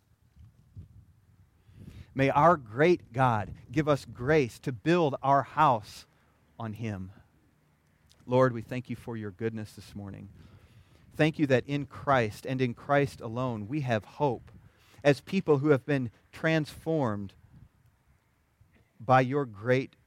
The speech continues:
power. We have hope. We have hope because we serve a risen Savior who has made a way for us to be reconciled to you.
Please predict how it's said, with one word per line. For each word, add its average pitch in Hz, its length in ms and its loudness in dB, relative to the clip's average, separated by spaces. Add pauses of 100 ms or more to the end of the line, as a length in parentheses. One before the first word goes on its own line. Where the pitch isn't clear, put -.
(100)
power. 110 580 -2 (100)
We 127 140 -4
have 113 240 -2
hope. - 400 -4 (720)
We 139 120 -2
have 131 200 2
hope 131 380 -2
because 117 420 -6
we 127 100 -8
serve 127 560 -4 (280)
a 117 100 -4
risen 123 380 0
Savior 98 640 -4 (540)
who 165 120 4
has 123 180 2
made 135 380 2
a 110 80 -6
way 127 400 0
for 110 300 -12
us 101 280 -8
to 113 100 -14
be 113 140 -8
reconciled 101 800 -10
to 95 100 -16
you. 92 280 -14